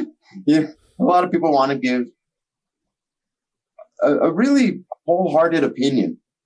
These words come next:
You know, it's, it's never, um, with ill intent that they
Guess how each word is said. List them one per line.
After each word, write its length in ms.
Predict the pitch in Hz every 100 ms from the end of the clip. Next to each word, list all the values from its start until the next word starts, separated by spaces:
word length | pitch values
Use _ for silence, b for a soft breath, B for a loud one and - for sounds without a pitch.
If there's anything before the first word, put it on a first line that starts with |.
| _
You 120 | 123
know, 120 | 123
it's, 180 | 120 120 -
it's 180 | 123
never, 500 | 170 226 214 151 - - _ _ _ _ _ _ _ _ _
um, 640 | - 120 113 104 98 98 92 _ _ _ -
with 320 | 113 113 107
ill 180 | 113 139
intent 480 | 127 104 117 113 98 - _ _ _
that 200 | 101 101
they 400 | 104 98 98 95